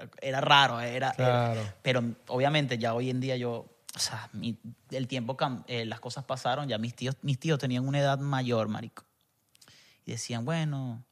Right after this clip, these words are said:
Speaker 1: y yo siento que ellos decayeron porque son personas que le dedican toda su vida a sus hijos. ¿Sí? No sé si me entiendes. Imagínate dedicarle toda tu vida a alguien, esa persona después no está.
Speaker 2: Claro.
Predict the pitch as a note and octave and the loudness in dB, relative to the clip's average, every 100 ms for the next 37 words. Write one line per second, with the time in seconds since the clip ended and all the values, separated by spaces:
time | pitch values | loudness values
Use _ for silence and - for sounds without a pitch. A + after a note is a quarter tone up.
0 | _ _ _ _ - A#2 A2 A2 - A#2+ | _ _ _ _ -8 -4 -2 -2 0 0
1 | A#2 A#2+ A#2 G#2+ C3 A2 G2+ G#2 D3 D3 | 0 0 0 0 -2 -2 -2 -2 -2 -4
2 | A#2+ G#2+ - - - B2+ C#3 D3+ D#3 D3+ | -4 -6 -8 -6 -2 0 0 0 -2 0
3 | B2+ G#2+ G#2+ B2 C3+ C#3+ C#3+ A#2+ A2+ B2 | 0 0 -2 -2 -2 -2 0 0 0 -2
4 | B2+ C#3+ A2+ A2 A2+ A#2 A#2+ C#3+ B2+ A#2+ | -4 -4 -4 -8 -6 -4 -2 0 -2 -2
5 | A2 A2+ B2 C#3 D#3 C3+ A#2 A2+ A2 A#2+ | -2 -2 -2 -2 0 0 -2 -2 -2 -6
6 | _ - A#2+ C3 B2+ A#2 A#2+ C3+ A#2 A#2 | _ -2 0 2 0 0 2 4 4 4
7 | A#2+ D3 D#3+ _ - - - A2+ A2+ A#2 | 0 -2 -4 _ -20 -20 -12 -6 -2 -2
8 | A#2 A2+ A2 - - - _ _ _ - | -2 -4 -8 -10 -12 -14 _ _ _ -8
9 | - A#2 | -2 -2